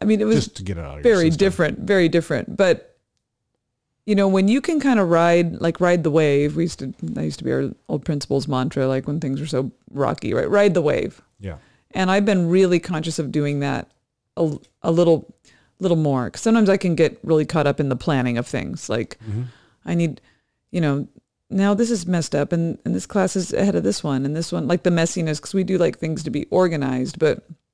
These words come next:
Speaker 1: it's okay. Like, I keep telling myself, Just enjoy. The kids are back.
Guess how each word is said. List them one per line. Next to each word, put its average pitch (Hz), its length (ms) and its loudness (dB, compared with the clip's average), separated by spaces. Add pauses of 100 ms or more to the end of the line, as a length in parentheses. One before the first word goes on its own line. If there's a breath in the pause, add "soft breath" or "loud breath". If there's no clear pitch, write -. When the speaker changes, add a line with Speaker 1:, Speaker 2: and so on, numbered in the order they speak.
(800)
Speaker 1:
it's - 140 -6
okay. 185 480 -4
Like, - 140 -6
I 180 80 0
keep 175 160 0
telling 175 180 -2
myself, 160 420 -2 (280)
Just - 240 -8
enjoy. 175 400 0
The - 80 -8
kids 175 280 -4
are 180 60 2
back. 165 460 -2